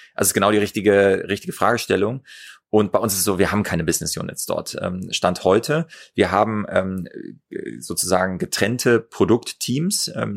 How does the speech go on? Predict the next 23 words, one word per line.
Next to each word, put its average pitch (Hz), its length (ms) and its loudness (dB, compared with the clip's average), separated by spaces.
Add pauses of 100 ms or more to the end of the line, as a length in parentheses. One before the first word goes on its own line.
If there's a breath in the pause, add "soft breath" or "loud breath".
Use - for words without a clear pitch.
wir, 101 500 4
äh, - 180 -4
es - 120 -2
ist 117 80 2
auch 107 120 4
so 104 120 0
von 107 100 -6
der 95 60 0
Struktur, - 460 -2 (180 soft breath)
das - 160 -2
sind 123 360 0 (260)
technisch - 760 -2 (280)
und 101 560 -4 (280)
von 92 260 -2
der, 95 640 2
ähm, 95 420 -10 (140)
von 90 240 -4
der 87 220 0
Kundenseite 101 1040 0
auch, 101 180 0 (140 loud breath)
sind 98 200 0
separate 110 640 0
Produkte, 127 640 0